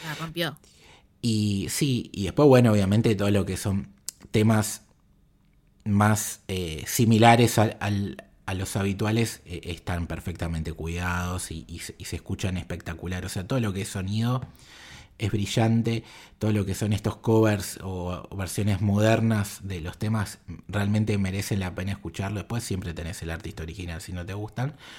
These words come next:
Speaker 2: pero no,
Speaker 1: Obvio.
Speaker 2: no, no, no quedan mal. Y después todo lo que se suele destacar a este director, ¿no? De lo hermoso, estético, lo, lo grandilocuente, los vestuarios,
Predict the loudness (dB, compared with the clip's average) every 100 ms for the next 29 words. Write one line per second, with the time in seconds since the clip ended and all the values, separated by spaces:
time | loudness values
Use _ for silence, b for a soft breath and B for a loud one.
0 | B B _ 2 4 4 4 2 0 -10
1 | -2 0 4 2 6 6 6 6 6 4
2 | 0 B B B B B B _ -10 0
3 | 0 2 2 2 0 -6 -18 2 6 6
4 | 6 0 -4 _ _ _ -14 -8 -6 -4
5 | 0 2 2 0 -2 -2 -2 -2 -2 0
6 | 2 4 4 4 2 0 -6 -14 -20 _
7 | _ _ -6 0 0 2 4 4 4 4
8 | 2 2 0 0 -2 -4 -2 -2 0 -2
9 | -4 -4 -4 -4 -2 -2 -2 -2 -4 -2
10 | 2 4 2 0 -2 -2 -4 B B B
11 | 0 2 2 -2 0 4 6 6 4 4
12 | 2 2 0 -4